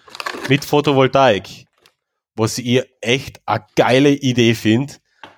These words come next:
nämlich die ganzen Dachplatten am Dach sind dann wirklich lückenlos, also lückenlos, je nachdem, wie man's halt bestellt und nimmt,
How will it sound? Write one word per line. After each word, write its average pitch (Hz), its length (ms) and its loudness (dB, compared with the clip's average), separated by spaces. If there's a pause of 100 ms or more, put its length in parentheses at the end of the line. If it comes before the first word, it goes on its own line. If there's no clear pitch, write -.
(220)
nämlich 120 380 -2
die 131 100 2
ganzen 127 320 0
Dachplatten - 600 -2
am 113 200 -4
Dach 123 260 0
sind 131 380 -4
dann 139 360 -2
wirklich 147 580 -4 (720)
lückenlos, 143 920 0 (280)
also 95 200 -6
lückenlos, 104 760 0
je 110 160 2
nachdem, 110 680 0
wie 107 120 -2
man's 104 240 0
halt 98 300 -2
bestellt 110 420 -2
und 98 140 -8
nimmt, 156 300 -2